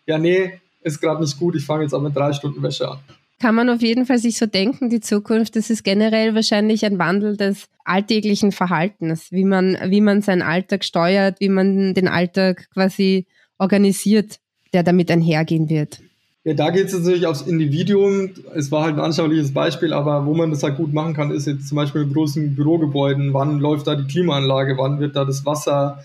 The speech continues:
Speaker 1: erhitzt für, für die Heizungen?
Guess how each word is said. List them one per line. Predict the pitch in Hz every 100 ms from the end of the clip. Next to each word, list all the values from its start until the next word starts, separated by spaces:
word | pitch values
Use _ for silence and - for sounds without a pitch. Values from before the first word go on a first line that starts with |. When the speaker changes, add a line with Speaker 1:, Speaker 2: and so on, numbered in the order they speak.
| _ _ -
Speaker 1:
erhitzt | 143 143 139 -
für, | - 151 151 143 139 139 - - _
für | -
die | 143
Heizungen? | 135 151 143 156 147 143 147